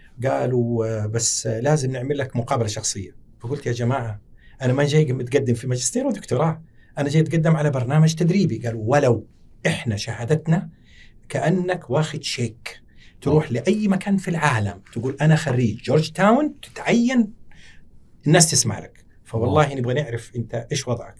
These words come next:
Speaker 1: فأنا قلت في نفسي جوايا: "الأمريكان دول عليهم شوية حركات.
Speaker 2: أي، أوفر شوية
Speaker 1: أوفر
Speaker 2: كذا، إيه.
Speaker 1: شوية.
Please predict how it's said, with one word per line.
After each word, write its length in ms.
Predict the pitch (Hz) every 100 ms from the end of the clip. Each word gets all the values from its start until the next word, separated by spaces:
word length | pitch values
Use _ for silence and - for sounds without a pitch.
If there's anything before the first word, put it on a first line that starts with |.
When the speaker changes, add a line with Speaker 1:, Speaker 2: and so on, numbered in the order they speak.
| - -
Speaker 1:
فأنا 200 | - 247
قلت 180 | 196 -
في 120 | -
نفسي 280 | 143 151 110
جوايا: 440 | 101 107 127 156 160 - - - - - -
"الأمريكان 440 | - 151 151 156 131
دول 140 | -
عليهم 220 | 117 131
شوية 200 | 101 117
حركات. 420 | 117 - - 117 117
Speaker 2:
أي، 220 | 117 110
أوفر 400 | - 135 107 101
شوية 240 | 113 170
Speaker 1:
أوفر 180 | 160 127
Speaker 2:
كذا، 80 | -
إيه. 60 |
Speaker 1:
شوية. 420 | - 139 131 131